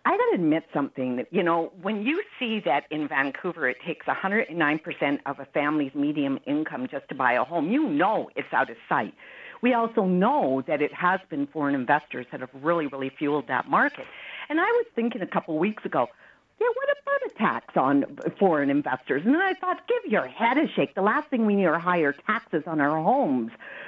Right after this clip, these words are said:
But B C has done this. It's a property tax transfer fee of fifteen percent. It's effective this coming Tuesday. And the City of Vancouver also has the power now to tax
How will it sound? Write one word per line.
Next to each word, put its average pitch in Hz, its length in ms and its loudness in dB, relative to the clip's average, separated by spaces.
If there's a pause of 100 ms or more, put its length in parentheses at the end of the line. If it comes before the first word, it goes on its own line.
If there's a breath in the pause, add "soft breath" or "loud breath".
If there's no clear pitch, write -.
(100)
But 233 220 -2
B 277 300 2
C 320 140 2
has 320 180 0
done 160 220 0
this. 190 180 0
It's - 140 -12
a 202 60 -2
property 233 540 -2
tax 214 320 0 (140)
transfer 208 460 -2
fee 214 260 0
of 226 160 0
fifteen 240 440 -2
percent. 226 480 -4 (240 loud breath)
It's - 180 -8
effective 226 680 -2 (140)
this 156 360 0
coming 285 340 2
Tuesday. 240 680 -2 (400 loud breath)
And 269 120 -2
the 254 120 -2
City 320 180 0
of 247 60 -2
Vancouver 254 760 -2
also 294 360 0
has 190 260 2
the 175 80 -12
power 170 360 -2
now 156 220 2
to - 160 -10
tax - 360 -2